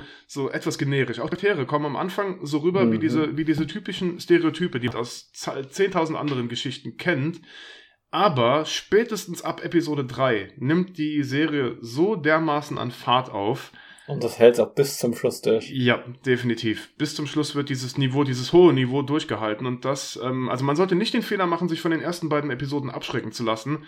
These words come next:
Speaker 2: Mhm.
Speaker 1: Ähm, auch wenn man denkt, "Oh, so ein typisches Fantasy-Klischee, weißt du, hier ist der coole Junge mit den lockeren Sprüchen, weißt du, der dicke, fette, der so stark ist."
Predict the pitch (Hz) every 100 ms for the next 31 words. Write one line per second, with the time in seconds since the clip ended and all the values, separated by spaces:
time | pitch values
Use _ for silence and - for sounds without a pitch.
0 | - 151 120 143 147 139 135 135 123 160
1 | 170 156 147 151 143 147 160 160 139 135
2 | 165 165 147 - 156 175 165 156 160 -
3 | 165 160 156 143 143 139 151 156 151 139
4 | - 175 170 156 147 170 175 143 147 156
5 | 160 147 - 180 185 180 156 151 156 143
6 | 131 175 175 170 - 175 175 147 127 135
7 | - 160 175 170 175 175 -